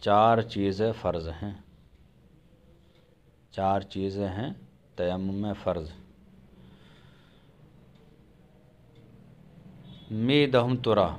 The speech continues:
मैं तुझको देता हूँ, बेदानिश अर्ज़,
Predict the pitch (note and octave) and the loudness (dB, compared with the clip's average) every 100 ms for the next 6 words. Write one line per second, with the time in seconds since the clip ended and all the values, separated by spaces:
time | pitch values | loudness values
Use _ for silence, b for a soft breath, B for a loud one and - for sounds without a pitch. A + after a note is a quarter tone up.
0 | - - - - - - - - G#2 B2 | -12 -18 -18 -18 -16 -16 -16 -8 -2 2
1 | B2+ B2+ G#2 G2+ B2 C3 D3+ D#3 - - | 2 0 -4 -2 0 2 0 -6 -14 -16
2 | - - - - F#2+ F2+ A2 G#2+ C3+ A2+ | -16 -14 -12 -10 -8 2 2 4 4 2
3 | G2 F2+ D#2+ - - - - - - - | 0 -8 -10 -18 -20 -20 -20 -20 -20 -20
4 | - - - - G2+ A2 G#2 A2 A2+ B2 | -20 -20 -20 -16 -2 0 4 4 4 0
5 | - A2 G2 F2+ | -4 -4 -4 -4